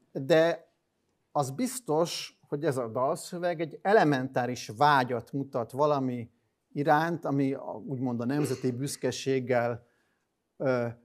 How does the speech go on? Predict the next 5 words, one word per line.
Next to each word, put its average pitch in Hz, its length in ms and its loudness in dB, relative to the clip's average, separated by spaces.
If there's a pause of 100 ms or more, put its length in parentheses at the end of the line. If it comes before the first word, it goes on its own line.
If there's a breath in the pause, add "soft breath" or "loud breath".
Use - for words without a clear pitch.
(120)
fogható 147 540 -4
össze. 202 280 -2
Ez 233 140 0
minden 147 680 2
országban 120 1000 -4